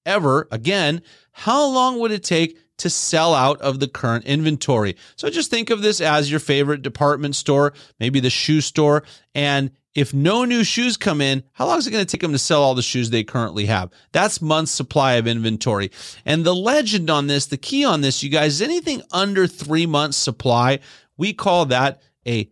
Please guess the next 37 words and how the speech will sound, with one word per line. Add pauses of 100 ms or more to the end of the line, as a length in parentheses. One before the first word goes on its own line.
(120)
heavy (120)
seller's (220)
market. (220)
That
means
that
there's
not
a
lot
on
the
market. (240)
There's
a
lot
of
buyers, (160)
and
so (120)
it's
a
heavy
seller's
market.
We're
gonna
sell
out
quickly. (320)
Anything
between
about
three
and
six
months,